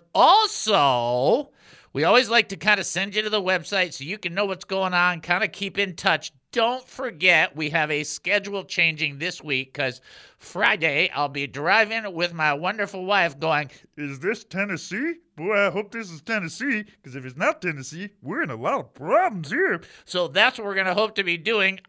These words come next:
Also, give you a quick update on Easton. They are home from the hospital. Praise the Lord. I did tell my daughter when she called on the phone, very simply, "If you don't stop having problems with these kids,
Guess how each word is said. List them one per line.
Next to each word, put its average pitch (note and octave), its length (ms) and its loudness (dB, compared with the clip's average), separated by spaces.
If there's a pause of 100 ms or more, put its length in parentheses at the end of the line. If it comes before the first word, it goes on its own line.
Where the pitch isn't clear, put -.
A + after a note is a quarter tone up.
Also, G3 640 6
give F#3 160 -2
you F3+ 80 4
a - 20 -4
quick - 360 -6
update F#3 400 2
on E3+ 160 4
Easton. F#3+ 440 -4
They D#3+ 120 4
are D3+ 220 2
home A#3 220 -4
from G3+ 180 -6
the D3 120 -2
hospital. E3 500 -2 (260)
Praise E3+ 600 4
the C#3+ 140 -2
Lord. C#3+ 680 0 (240)
I D3+ 100 0
did A3 260 -2
tell G#3+ 200 2
my F3+ 160 2
daughter F3 360 2
when D3+ 140 -6
she D3+ 160 -10
called F3 320 -2
on D3 120 0
the C#3 100 -4
phone, D3 340 -4
very D#3 420 4
simply, D3+ 500 -4 (300)
"If A#2+ 160 -6
you C3+ 80 -4
don't G#3 240 -2
stop F3+ 340 2
having E3+ 300 -2
problems E3 440 0
with C#3+ 180 -6
these B2+ 200 -6
kids, D3 460 0